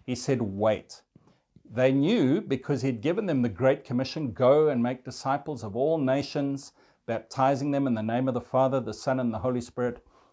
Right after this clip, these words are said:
Teaching them to obey everything I've commanded you, and lo, I am with you always to the end of the age. They knew their mission. They knew they were <laughs> supposed to go out and plant churches all over the planet.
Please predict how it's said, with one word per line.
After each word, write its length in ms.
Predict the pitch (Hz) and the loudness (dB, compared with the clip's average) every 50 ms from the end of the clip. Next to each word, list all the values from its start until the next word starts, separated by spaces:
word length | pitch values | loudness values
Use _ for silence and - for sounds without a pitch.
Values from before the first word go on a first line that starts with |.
| _ _ _ - | _ _ _ -4
Teaching 300 | 156 139 - - 151 135 | -4 -4 -2 -2 0 0
them 160 | 135 123 120 | 2 0 0
to 120 | - - | 0 -2
obey 300 | 117 104 104 113 117 117 | -2 -2 0 0 0 0
everything 380 | 131 131 147 139 - - 135 127 | 0 0 -2 -4 -4 -4 -4 -2
I've 180 | 120 117 - - | -4 -4 -6 -6
commanded 560 | 117 113 110 117 120 127 123 120 110 101 95 | -6 -4 0 2 2 2 2 0 -2 -4 -8
you, 420 | 101 107 107 120 127 127 131 127 - | -8 -4 0 0 0 0 -2 -4 -6
and 160 | 120 117 107 101 | -8 -8 -6 -2
lo, 260 | 107 110 123 135 127 | 2 4 4 6 4
I 120 | 120 117 | 4 2
am 140 | 113 104 107 | 0 -2 0
with 200 | 113 131 135 - | 0 -2 -2 -2
you 160 | 139 127 120 | -2 0 0
always 460 | 123 135 143 139 135 131 135 131 131 | 2 2 2 2 2 0 0 -4 -6
to 120 | - - 110 | -10 -12 -10
the 140 | 98 104 117 | -6 -4 -4
end 140 | 127 135 | -2 -2
of 80 | 131 123 | -2 -2
the 100 | 127 117 | -2 -2
age. 240 | 104 98 92 - _ _ _ - _ _ _ | -2 -4 -4 -8 _ _ _ -20 _ _ _
They 160 | - 120 131 | 0 2 2
knew 280 | 135 135 143 180 226 233 | 4 4 2 2 0 2
their 200 | 151 160 151 147 | 2 2 2 2
mission. 400 | 151 185 233 226 - 151 107 90 - _ _ _ | 2 0 -2 -2 -2 -4 -4 -4 -8 _ _ _
They 160 | - 120 127 135 | -4 -2 -2 -2
knew 180 | 151 190 208 | -2 -2 0
they 120 | 185 175 160 | 2 2 2
were 120 | 160 156 | 2 0
<laughs> 100 | - - | -2 -6
supposed 300 | - - - 196 190 - | -4 0 0 0 0 0
to 60 | 165 | -2
go 160 | 139 123 147 | 0 4 4
out 140 | 143 143 139 | 4 4 4
and 140 | 135 123 - | 0 -4 -6
plant 440 | - - 160 156 156 143 117 - - _ _ _ _ _ _ | -4 -2 0 0 0 -2 -6 -12 -20 _ _ _ _ _ _
churches 500 | - - 170 151 147 151 - 147 135 123 - - | -4 0 0 0 0 0 -2 -2 -2 -2 -4 0
all 180 | 160 147 143 | 2 4 4
over 200 | 143 139 120 127 | 4 4 2 0
the 80 | 117 117 | -4 -6
planet. 520 | - - - 165 147 120 101 113 - - | -6 -2 0 0 0 0 -2 -6 -8 -12